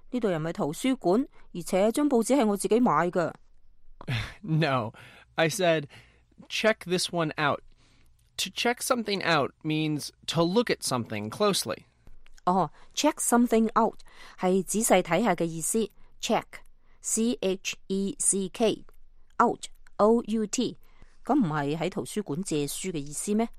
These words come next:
Speaker 2: Mm, well, that's the formal meaning of to check something out. However, the informal meaning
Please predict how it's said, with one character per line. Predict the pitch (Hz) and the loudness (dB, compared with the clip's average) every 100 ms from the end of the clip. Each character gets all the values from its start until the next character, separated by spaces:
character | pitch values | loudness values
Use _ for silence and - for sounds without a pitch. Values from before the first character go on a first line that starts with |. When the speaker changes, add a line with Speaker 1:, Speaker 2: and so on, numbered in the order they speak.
| - - - - | -18 -20 -18 -6
Speaker 2:
Mm, | 226 226 220 - - | -2 0 0 -2 0
well, | 220 220 185 - - - - - _ | 4 6 4 -6 -20 -20 -20 -20 _
that's | 180 175 214 254 - - | -6 0 0 0 -6 -6
the | 156 | -4
formal | 143 - - 156 180 196 196 | -4 -6 -2 2 4 4 2
meaning | 208 208 208 220 214 - | 2 2 0 0 -4 -6
of | - 170 170 156 - | 2 2 2 -4 -12
to | - 165 | -8 -6
check | - 180 - | -2 -2 0
something | - 196 196 196 | 0 0 0 0
out. | 196 202 - _ _ _ _ _ _ - | 0 0 -4 _ _ _ _ _ _ -14
However, | - 170 175 170 170 160 - _ | -2 2 4 4 4 4 0 _
the | 165 - - | -6 -6 -2
informal | 233 254 240 180 151 139 131 | 0 2 2 2 2 2 0
meaning | 131 131 131 131 | 0 -2 -2 -4